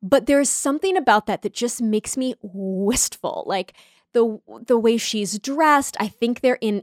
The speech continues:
Italy, but, like, s-, co-, I-, Italian, I-, Italian Riviera, French Riviera, very similar vibes.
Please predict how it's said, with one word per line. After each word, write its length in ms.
Italy, 460
but, 220
like, 140
s-, 200
co-, 180
I-, 140
Italian, 640
I-, 380
Italian 460
Riviera, 380
French 280
Riviera, 460
very 240
similar 340
vibes. 400